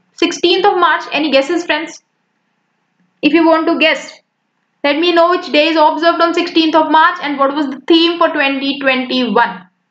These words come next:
In the next session, I'll be taking a test from twenty-first of March to thirty-first of March. So please come prepared. Very good. Uh,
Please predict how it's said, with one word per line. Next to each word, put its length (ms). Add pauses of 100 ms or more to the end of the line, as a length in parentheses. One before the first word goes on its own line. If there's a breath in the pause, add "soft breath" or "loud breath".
In 100
the 80
next 260
session, 320 (320 loud breath)
I'll 200
be 80
taking 280
a 140
test 280
from 200
twenty-first 580
of 220
March 340 (280 loud breath)
to 60
thirty-first 560
of 140
March. 320 (220 loud breath)
So 280
please 540 (300)
come 400
prepared. 560 (2250)
Very 280
good. 220
Uh, 500